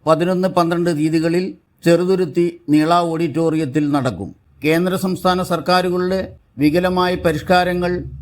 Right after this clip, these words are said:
വിദ്യാഭ്യാസ മേഖലയുടെ ഗുണനിലവാരം നഷ്ടപ്പെടുത്തിക്കൊണ്ടിരിക്കുന്ന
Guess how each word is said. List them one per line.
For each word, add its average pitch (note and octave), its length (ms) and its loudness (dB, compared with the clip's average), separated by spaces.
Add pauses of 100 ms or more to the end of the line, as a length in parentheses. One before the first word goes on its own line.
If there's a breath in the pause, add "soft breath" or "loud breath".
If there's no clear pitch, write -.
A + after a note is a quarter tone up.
(180)
വിദ്യാഭ്യാസ E3 600 0
മേഖലയുടെ E3+ 560 0
ഗുണനിലവാരം E3 800 0
നഷ്ടപ്പെടുത്തിക്കൊണ്ടിരിക്കുന്ന D#3+ 1160 -2